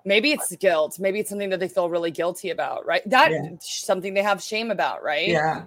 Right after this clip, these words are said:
Speaker 1: Because it
Speaker 2: yeah.
Speaker 1: was, like, a lot, and a lot of them are sexual,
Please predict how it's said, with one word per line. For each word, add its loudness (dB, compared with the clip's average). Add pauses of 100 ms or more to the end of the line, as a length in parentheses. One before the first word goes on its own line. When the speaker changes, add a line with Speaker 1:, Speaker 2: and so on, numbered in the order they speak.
Speaker 1:
Because 0
it 4
Speaker 2:
yeah. -2
Speaker 1:
was, -4
like, 2 (300)
a 4
lot, 2
and -2
a 2
lot 4
of 0
them -2
are 2
sexual, -6